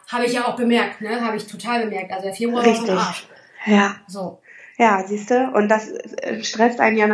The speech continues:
Speaker 2: noch mehr oder
Speaker 1: Ja.
Speaker 2: man hat noch weniger den Ko-, noch weniger den Kopf frei
Speaker 1: Mhm.
Speaker 2: für das, was einen eigentlich gerade fordert.
Speaker 1: Ja.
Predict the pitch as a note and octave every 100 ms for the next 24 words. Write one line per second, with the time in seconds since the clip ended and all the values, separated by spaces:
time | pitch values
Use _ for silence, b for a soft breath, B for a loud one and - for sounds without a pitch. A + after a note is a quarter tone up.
0 | G#3 G#3 A3 A#3 A3 G#3 G3 G#3 G#3+ G#3
1 | G#3 B3+ C4 A#3 A3+ A3 A3 G#3 A#3+ A#3
2 | G#3 A3 A3+ A#3 A#3 A#3 C4 A#3 G3+ G3
3 | - B3+ - A3 A#3+ B3 C#4 E4 B B
4 | B - - B3+ B3 A#3 A#3 A#3 G#3+ A3+
5 | G#3+ G#3+ G#3+ A3 A3+ A3 - - G#3+ G#3+
6 | G#3 A#3+ A#3+ G3+ F#3+ B3 A#3 A#3 A3